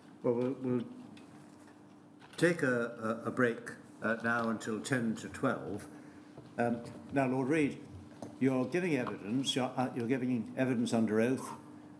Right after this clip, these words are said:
Uh, you must not discuss with anyone, whoever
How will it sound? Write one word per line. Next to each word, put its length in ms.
Uh, 160
you 140
must 340
not 320
discuss 760
with 200
anyone, 1000
whoever 540